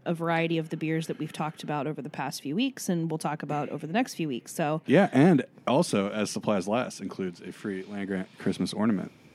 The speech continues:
Speaker 1: And pint glass. So it's like a stocking stuffer with your tummy stuffer.
Speaker 2: I don't think you could fit all that in a stocking, but you can try.
Speaker 1: Well, you put, you put the extras in the stocking.
Speaker 2: Oh, okay. I
Speaker 1: You
Speaker 2: see
Speaker 1: put the
Speaker 2: what
Speaker 1: glass and you put the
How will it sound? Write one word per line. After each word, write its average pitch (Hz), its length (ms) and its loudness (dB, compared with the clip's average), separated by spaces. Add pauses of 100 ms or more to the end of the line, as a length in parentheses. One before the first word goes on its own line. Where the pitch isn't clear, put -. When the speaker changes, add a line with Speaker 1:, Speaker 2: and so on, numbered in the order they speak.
(360)
Speaker 1:
And 240 300 4
pint 185 200 -2
glass. - 420 -10
So 180 220 0
it's 175 200 -2
like 170 400 -2
a 196 60 -4
stocking 180 460 0
stuffer 165 640 -2 (240)
with 170 240 -4
your 160 380 0 (1120)
tummy 220 280 0
stuffer. - 480 -12 (140)
Speaker 2:
I 117 80 6
don't 117 180 8
think 98 180 4
you 95 80 2
could 87 140 0
fit 95 300 -2
all 98 180 0
that 95 280 0
in 92 140 0
a - 340 -4
stocking, 113 520 6
but 104 160 6
you 120 140 8
can 135 160 4
try. 87 400 0 (1120)
Speaker 1:
Well, 247 80 4
you 269 120 4
put, 277 260 -2
you 247 140 4
put 262 220 2
the 196 220 4 (120)
extras 160 600 -4
in 175 180 -2
the 139 60 -6
stocking. 143 320 0
Speaker 2:
Oh, 110 100 10
okay. - 300 0 (220)
I 214 40 2
Speaker 1:
You - 60 2
Speaker 2:
see - 140 -2
Speaker 1:
put - 80 -2
the - 60 -4
Speaker 2:
what 165 40 -8
Speaker 1:
glass - 540 -6
and - 200 -8
you 143 60 -6
put - 280 -12
the - 80 -10